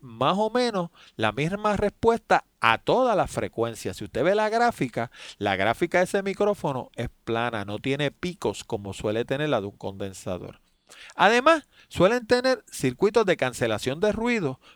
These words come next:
por causa del efecto de proximidad. ¿Y qué cosa es el efecto de proximidad? Pues mire, en un micrófono condensador como los que se utilizan, por ejemplo, en las emisoras de radio, en las buenas, usualmente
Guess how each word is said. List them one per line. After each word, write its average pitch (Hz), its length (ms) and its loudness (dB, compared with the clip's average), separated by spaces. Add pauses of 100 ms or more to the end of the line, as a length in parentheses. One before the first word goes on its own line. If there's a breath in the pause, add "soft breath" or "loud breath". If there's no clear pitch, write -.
(120)
por 120 260 2
causa 202 600 4
del 127 200 2
efecto 170 540 0
de 190 100 2
proximidad. 101 920 -4 (440 loud breath)
¿Y 143 80 -6
qué 254 180 2
cosa 302 360 4
es 277 100 2
el 208 100 4
efecto 131 480 0
de 147 120 2
proximidad? 147 720 -2 (320 soft breath)
Pues 110 180 -4
mire, 127 280 -2 (300 loud breath)
en 101 140 -4
un 139 140 -4
micrófono 269 580 2
condensador 226 760 2
como 113 200 0
los 107 120 -2
que 101 100 -6
se - 100 -8
utilizan, 110 440 -4
por 165 180 2
ejemplo, 175 320 0
en 127 60 0
las 110 160 -2
emisoras 110 440 -2
de 151 140 0
radio, 147 480 2
en 110 80 -8
las 95 140 -6
buenas, 104 440 -2 (680 loud breath)
usualmente 240 800 2